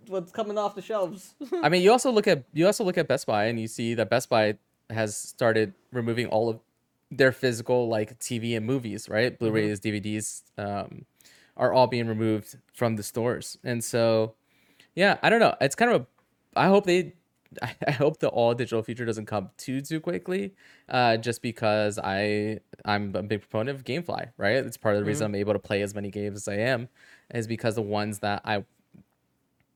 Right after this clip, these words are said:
Speaker 2: probably wouldn't have paid for to, to play. Um, now, Suicide Squad, I got to play early. I did pay for that, right? I played for the deluxe edi-, version. But, um,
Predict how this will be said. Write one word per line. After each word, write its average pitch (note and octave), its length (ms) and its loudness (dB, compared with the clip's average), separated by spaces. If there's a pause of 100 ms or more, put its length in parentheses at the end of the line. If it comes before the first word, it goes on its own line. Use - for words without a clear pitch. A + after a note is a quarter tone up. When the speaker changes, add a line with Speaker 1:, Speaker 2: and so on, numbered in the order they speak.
Speaker 2:
probably A2+ 280 2
wouldn't A2 400 -2
have G2+ 280 -4 (300)
paid A2+ 300 -4
for G2+ 300 -2
to, G2 400 -8
to G#2 120 -8
play. A#2 520 0 (380)
Um, G2+ 500 -2
now, G2 400 0
Suicide G2 320 -4
Squad, F#2+ 400 -2
I F#2+ 100 -6
got F#2 120 -8
to - 40 -20
play F#2 200 -6
early. F#2+ 360 -4
I F#2+ 100 -6
did F2+ 220 -12
pay F#2+ 140 -10
for G2 160 -10
that, F#2 200 -10 (240)
right? G2 200 -2
I - 20 -2
played G2 220 -6
for F2+ 60 -12
the F#2+ 60 -14
deluxe F#2+ 300 -8
edi-, G#2 240 -12
version. G2 460 -6
But, - 180 0 (640)
um, A2 600 2